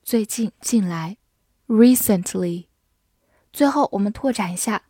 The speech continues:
lately其实是从late这个词来的。late是一个形容词，表示晚的、迟的。在形容词的后面加上L Y，就变成它的副词，表示最近、近来。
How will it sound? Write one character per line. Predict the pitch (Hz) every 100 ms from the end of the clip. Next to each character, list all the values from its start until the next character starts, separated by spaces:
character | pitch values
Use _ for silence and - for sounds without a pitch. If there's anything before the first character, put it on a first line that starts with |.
| _ _ -
lately | 220 302 - 214 - -
其 | -
实 | 196
是 | 220 220
从 | - 190 185 214 -
late | 226 247 214 - - -
这 | 190
个 |
词 | 185 -
来 | 180 160
的。 | - 180 - _ _ - - -
late | 214 285 220 - _
是 | - 226
一 |
个 | 208 190
形 | - 190
容 | 247
词， | - 190 170 _
表 | 180
示 | 175 - 202
晚 | 180 170 175
的、 | 170 170 -
迟 | - 175 170
的。 | 202 - _ _ - - _
在 | 285 269
形 | - 233
容 | 302
词 | 240
的 | 220
后 | 226
面 | 208 180 -
加 | 220 220
上 | 226 202
L | 180 196
Y， | 226 247 - _ _
就 | - 220
变 | 226 208
成 | - 190
它 | 220
的 | 226
副 | - 240
词， | - - 170 180 _ - _
表 | - 175
示 | 185 - 220 -
最 | 262 233
近、 | - 254 - -
近 | 240 202
来。 | 180 160 190